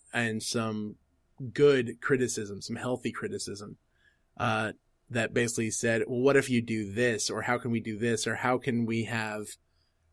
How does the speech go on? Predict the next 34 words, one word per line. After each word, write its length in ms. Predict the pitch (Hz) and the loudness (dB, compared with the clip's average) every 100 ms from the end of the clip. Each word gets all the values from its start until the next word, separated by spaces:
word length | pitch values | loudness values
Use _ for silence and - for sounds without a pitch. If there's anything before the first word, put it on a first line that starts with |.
| _ - | _ -4
uh, 340 | 117 104 101 - | 0 0 -2 -6
the 120 | 113 | -2
best 320 | 131 123 - | 4 4 2
impact 480 | 120 117 123 110 - | -2 0 2 2 0
with 180 | 110 - | -8 -2
the, 300 | 113 104 - | 0 0 -4
the 300 | 110 107 101 | -6 -6 -6
lowest 840 | 101 110 110 110 101 - - - - _ - | -6 -2 0 0 -2 -4 -4 -8 -10 _ -6
complaint 580 | 120 117 - 120 117 113 _ _ _ _ _ | -4 0 2 2 0 -2 _ _ _ _ _
kind 220 | - 117 101 | -6 -4 -4
of 180 | 101 - _ | -6 -10 _
thing?" 280 | - 104 98 | -8 -6 -4
And 80 | 117 | -2
I 60 | |
go, 120 | 113 - - - - | -2 -4 -12 -16 -6
it, 220 | 131 - _ _ _ - | -4 -4 _ _ _ 0
it 100 | 156 | 4
was 200 | 151 127 | 4 6
really 300 | 156 165 147 | 6 6 6
interesting, 640 | 131 131 - 131 123 120 - - _ _ _ - | 4 0 -2 0 0 -2 -8 -20 _ _ _ 0
uh, 480 | 123 113 110 104 - - | 2 4 2 -2 -6 -10
just 260 | 120 127 - | 0 0 0
to 80 | 120 | -2
see 300 | - 127 117 | 0 0 0
h-, 60 | - 107 - | -4 -6 -6
how 180 | - 123 | -2 0
that's 320 | 117 107 - - | 2 0 -6 -6
changing 760 | - 131 131 127 139 135 127 - 110 | -4 0 0 2 2 2 0 -4 -6
and 200 | 113 107 | -6 -4
how 320 | 110 113 107 - - - | -2 -2 -4 -10 -20 -14
beautifully 500 | 113 123 127 - 120 | -4 2 2 2 0
that's 240 | 113 110 - | 2 -2 -2
coming 280 | 123 113 | -2 -2
together. 560 | 110 98 117 117 113 | -2 -2 0 2 0